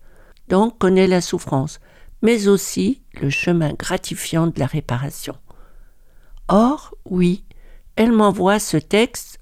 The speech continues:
le onze mai deux mille vingt. Cette date vous dit-elle quelque chose ? Oui, c'est le jour où commence le déconfinement après deux mois d'isolement pour se protéger et protéger les autres de la covid dix-neuf,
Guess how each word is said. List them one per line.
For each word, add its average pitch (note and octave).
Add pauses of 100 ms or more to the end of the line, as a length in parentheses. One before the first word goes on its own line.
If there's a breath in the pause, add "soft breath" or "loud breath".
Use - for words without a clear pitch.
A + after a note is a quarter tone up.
le F3 (260)
onze G3+
mai F3
deux F3+
mille F3+
vingt. - (540 soft breath)
Cette -
date -
vous -
dit-elle D#3
quelque -
chose ? D#4+ (680 soft breath)
Oui, G3+
c'est G3
le G3
jour G#3+
où F3+
commence F#3+
le F#3+ (240)
déconfinement E3+
après D#3+
deux F#3
mois F#3
d'isolement D3+ (420 soft breath)
pour -
se -
protéger F#3+
et D3
protéger D#3+
les D#3
autres E3+
de D#3
la D3
covid E3
dix-neuf, D#3+